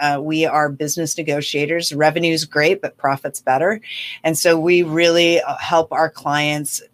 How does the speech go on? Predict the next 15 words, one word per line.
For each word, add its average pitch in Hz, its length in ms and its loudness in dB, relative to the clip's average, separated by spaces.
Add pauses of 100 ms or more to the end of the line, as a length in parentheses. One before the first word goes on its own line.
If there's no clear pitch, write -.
(120)
maximize 151 680 0
the 139 60 -12
profitability 151 960 -2 (100)
of 135 200 -6
their 139 120 -2
business 135 460 -8
relationships. 131 680 -6
And 151 160 0
I, 151 180 0 (180)
I 165 300 -2
personally, 196 420 2
I 160 120 4
particularly 160 720 -6
love 147 280 -2
doing 139 440 -2